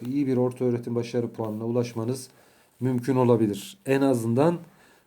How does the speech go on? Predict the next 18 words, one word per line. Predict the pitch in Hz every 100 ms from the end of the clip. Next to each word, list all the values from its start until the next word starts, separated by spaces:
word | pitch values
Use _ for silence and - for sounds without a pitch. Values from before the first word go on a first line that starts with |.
| -
dezavantaj | 113 110 120 131 127 143 131
oluşturmayacak | 120 147 - - 165 156 123 123 120
bir | 120 113 - - _
orta | 117 117 117
öğretim | 120 113 117
başarı | 113 110 113 110
puanına | - 104 104 104
ulaşmanız | 110 113 - 110 135 131 - _ _ _ _ -
mümkün | 120 117 131
olabilir. | 120 113 107 123 151 - _ _ _ _ _ _ _ _
Bunu | 120 143 117
da | 143 151 - -
not | 117 117 135 131
olarak | 113 110 143 147 - -
ekleyelim. | 117 - 110 101 98 - _ _ _ _ _ _ _ _ _ _ _ _ _ _ _ _ _ _ _ _ _ _ _ _ -
Evet, | 143 139 - - - 117
e, | 110 110 107 107 104
arkadaşlar | 113 131 131 127 139 123 -